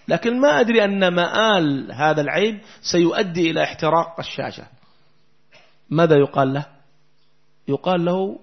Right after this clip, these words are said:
"لا شيء لك، ولا ينبغي لك رد المعيب، لأنك أخذته وأنت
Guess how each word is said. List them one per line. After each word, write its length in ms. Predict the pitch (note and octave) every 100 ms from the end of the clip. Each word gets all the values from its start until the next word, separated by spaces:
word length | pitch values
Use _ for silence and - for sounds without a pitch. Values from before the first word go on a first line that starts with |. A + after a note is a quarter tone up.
| _ -
"لا 200 | E3+ G3+
شيء 300 | - E3 C3
لك، 280 | A#2 - - _ _ _ _ _ _ _ _ _ _ _ _ _ _
ولا 300 | C#3+ F3+ G3
ينبغي 480 | G3 G#3 E3+ E3 D#3+
لك 200 | F3 F3
رد 360 | D#3+ E3 C#3
المعيب، 800 | C#3+ C3+ C3 C#3 C#3+ D3+ D#3 A#2+ - _
لأنك 580 | C#3 A2 F3+ E3 D3+ D3+
أخذته 560 | - - G3+ - G3
وأنت 560 | G3 F3+ F#3 F#3 A3 A3+